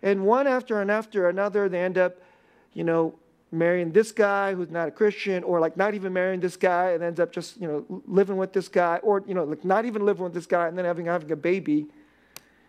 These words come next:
And it just becomes terrible for the society.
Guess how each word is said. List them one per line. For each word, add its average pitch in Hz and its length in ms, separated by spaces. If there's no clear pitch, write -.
And 165 140
it 165 60
just 180 200
becomes 170 520
terrible 185 360
for 147 160
the 143 100
society. 143 600